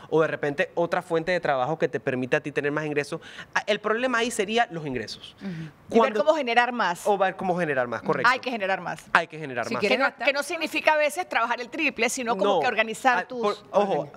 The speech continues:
Speaker 1: hablé de eficiencia.
Speaker 2: Ajá.
Speaker 1: No es lo
Speaker 2: De
Speaker 1: mismo más
Speaker 2: tiempo.
Speaker 1: horas, no es
Speaker 2: Ajá.
Speaker 1: lo
Speaker 3: Es que en
Speaker 1: mismo
Speaker 3: nuestra cabeza,
Speaker 2: Tiempo.
Speaker 3: de, en
Speaker 1: Correcto.
Speaker 3: nuestra, aquí
Speaker 2: Sí.
Speaker 3: con las viejitas es más horas.
Speaker 2: Sí.
Speaker 3: Eficiencia
Speaker 1: Exacto.
Speaker 3: es mientras más trabajo, más gano.
Speaker 2: No,
Speaker 1: Correcto.
Speaker 3: Y ya
Speaker 2: hay
Speaker 3: no es
Speaker 2: veces
Speaker 3: así.
Speaker 2: entre menos trabajo, puedes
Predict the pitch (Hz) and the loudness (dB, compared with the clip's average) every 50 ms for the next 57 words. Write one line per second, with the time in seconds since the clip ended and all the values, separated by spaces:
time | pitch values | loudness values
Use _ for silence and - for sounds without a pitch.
0 | - - - 165 170 165 185 202 208 202 - 175 - - 180 160 143 131 - - | -8 -2 0 0 0 0 -2 -4 -4 -4 -4 -6 -2 0 0 2 0 -2 -4 -4
1 | 120 110 107 117 - - 156 156 160 170 175 175 190 190 190 208 208 196 196 208 | -4 -4 -4 -4 -6 -4 -2 0 2 2 2 2 0 -2 0 0 0 0 0 0
2 | 202 208 202 190 185 185 175 196 185 180 202 190 175 156 131 120 123 139 147 156 | 0 0 0 0 0 0 0 0 0 0 2 2 4 2 2 0 -2 -2 0 2
3 | 170 180 190 190 196 - - 285 277 - 269 262 - 254 240 247 254 254 220 214 | 2 2 0 0 0 0 0 0 0 0 0 -2 0 0 0 0 0 0 2 2
4 | 202 269 277 220 180 180 175 170 226 - 160 147 240 247 240 - - - 190 180 | 2 2 0 0 -2 -2 0 0 0 0 0 -2 -2 -4 -6 -4 -2 -2 -2 -2
5 | 175 165 - 294 311 269 240 240 233 254 254 - 269 254 254 254 262 226 240 247 | -2 -2 0 0 0 -2 -4 -4 -4 -4 -2 -2 -2 -2 -2 -4 -4 -2 -2 -2
6 | 226 240 214 185 160 180 - - - 226 - 170 165 175 - 175 151 139 - 311 | -2 -2 -2 -2 -4 -4 -8 -8 -4 -2 -2 -2 -2 0 0 0 0 0 -2 -2
7 | 269 320 302 262 233 254 240 - 233 226 277 285 - 294 285 269 294 302 254 240 | 0 0 -2 -2 -4 -4 -2 -2 0 0 0 -2 -2 0 0 0 0 2 2 0
8 | 208 202 220 196 170 151 - 214 220 220 208 202 190 185 190 - - 226 262 262 | 2 2 0 -2 -2 -2 -4 0 2 4 4 4 4 2 2 2 2 4 4 4
9 | 254 - 294 277 285 277 269 226 208 185 - 208 240 226 214 - 214 208 196 202 | 2 2 2 2 2 2 2 0 -2 -2 -2 -2 -4 -2 -2 -2 -2 -2 -2 -2
10 | 208 208 220 233 247 277 294 - - 220 202 190 196 208 - 247 254 262 247 | -2 -2 0 0 0 0 -2 0 0 2 2 4 2 2 0 0 -2 -2 -4